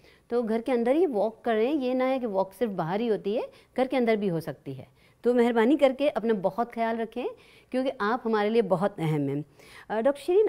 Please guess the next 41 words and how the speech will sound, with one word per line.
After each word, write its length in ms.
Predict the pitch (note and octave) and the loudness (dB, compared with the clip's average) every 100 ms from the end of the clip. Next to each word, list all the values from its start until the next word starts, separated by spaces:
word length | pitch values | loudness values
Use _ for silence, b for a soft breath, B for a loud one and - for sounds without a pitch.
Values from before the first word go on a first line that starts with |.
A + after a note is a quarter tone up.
| - | 2
आप 220 | A#3 D4 | -2 -2
इसमें 220 | D4+ D4 | -4 -4
कुछ 140 | D4 - | -4 -4
ऐड 220 | A#3+ B3 | -4 -2
करना 240 | C4 C4+ | -2 -2
चाहेंगी? 380 | C4 C4 B3+ B3+ | -2 0 0 -2
जैसे 200 | A#3 A#3+ | -2 -2
हमने 140 | A#3+ | -2
पहले 240 | A#3+ G#3+ A#3+ | -2 -2 -2
भी 60 | |
बात 280 | A3 G3+ G3+ | 0 -2 -6
की 100 | A3 | -8
कि 120 | G#3+ | -6
बुज़ुर्ग 280 | G3+ G3 G#3 | -4 -2 -2
अफराद 460 | G3 F#3+ F3+ F#3+ G3 | -4 -4 -2 -2 0
या 80 | F#3+ | 0
इनके 240 | G3+ G#3 | 0 -2
बच्चे 640 | E3+ F#3+ F#3+ A#3+ G3+ G#3 G#3 B B | 0 0 0 0 2 0 -4 B B
बहुत 240 | F#3+ A#3 A#3+ | -4 -4 -4
खौफजदा 480 | G3 F3+ D#3+ D#3+ | -4 -2 -2 -2
हैं 340 | G3+ B3+ G3 F#3+ | -2 0 -2 0
कि 100 | G3 | -2
भाई, 420 | F#3 G#3 G3+ D3+ _ B B B | -2 -2 -2 -8 _ B B B
अ, 160 | F3 F3 F#3 - _ _ - | -4 -2 -4 -12 _ _ -10
हमारे 300 | G3+ G3 G3+ | -4 0 0
वालिदैन 380 | F3 E3+ F#3 F#3+ | -2 -2 -2 -2
को 100 | F#3+ | -2
या 140 | F#3 | -2
हमें 200 | F3+ F#3 | -2 -2
ये 100 | F3+ | 0
लग 200 | E3 D#3+ | -2 -4
जाएगा, 280 | D#3+ D#3 E3 | -6 -6 -8
तो 120 | - | -8
आप 260 | - A3+ G#3 | -6 -4 -2
मेंटल 300 | F#3 A#3+ C#4+ | -2 -2 -4
हेल्थ 140 | C4+ - | -4 -6
एस्पेक्ट 360 | A3 - A#3+ | -6 -6 -6
से 80 | B3 | -4
कुछ 320 | A#3+ B3 - | -6 -6 -4
ऐड 320 | A#3 - G3+ G#3 | -4 -2 -6 -6
करेंगी 440 | A3 A3 A3+ | -4 -4 -4